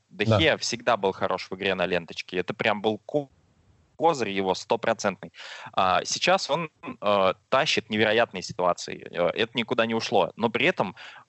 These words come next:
Speaker 1: Я не знаю, чё с ним происходит, когда простые ситуации, вот простые решения, которые Де Геа сейчас принимает, они, э, ну, как-то у него странно принимаются. Там вот в моменте с Бергвейном там просто нужно было кулаки поставить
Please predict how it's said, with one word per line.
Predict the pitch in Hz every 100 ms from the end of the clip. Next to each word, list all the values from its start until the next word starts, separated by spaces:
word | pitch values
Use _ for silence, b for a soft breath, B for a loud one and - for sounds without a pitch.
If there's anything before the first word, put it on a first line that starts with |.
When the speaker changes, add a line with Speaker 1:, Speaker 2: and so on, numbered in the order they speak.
| _
Speaker 1:
Я | - 123
не | 151
знаю, | 110 143 117
чё | 131
с | -
ним | 104
происходит, | 101 101 - 156 139
когда | - 98 113 135 117 - -
простые | 117 110 - - 165 147
ситуации, | - - 113 107 90 - 87 82
вот | 95 107 -
простые | 113 117 - 160 113
решения, | 98 95 - 147 196 120 90
которые | 104 - 110 95
Де | 92
Геа | 98 131 107 92
сейчас | - - - 104 -
принимает, | - 98 95 131 175 -
они, | 98 101 170 160 -
э, | 101 101 98 92 - -
ну, | 110
как-то | 117 131 120
у |
него | 117 127 107 B B B
странно | - - 143 127 95
принимаются. | - 98 101 107 90 82 - -
Там | - 95
вот | 98 110
в | 110
моменте | 117 156 151 110
с |
Бергвейном | 107 120 117 127 196 170 98
там | 101 101
просто | 156 - 131
нужно | 123
было | 123 127 117
кулаки | - 113 135 -
поставить | 92 90 - 85 85 82